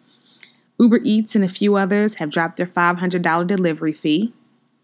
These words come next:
Many people are trying to make the quarantine less stressful, and maybe it's helping. <laughs> But holy hell, we need a break from it all.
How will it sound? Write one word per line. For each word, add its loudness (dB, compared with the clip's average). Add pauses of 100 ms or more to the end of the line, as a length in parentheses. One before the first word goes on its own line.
(540)
Many 6
people 0
are 2
trying 0
to 4
make 0
the -6
quarantine 0
less -2
stressful, -4 (800)
and 2
maybe 4
it's -2
helping. -2 (300)
<laughs> -6 (600)
But 2
holy 4
hell, -2 (180)
we 0
need 4
a -2
break -2
from 0
it 0
all. -6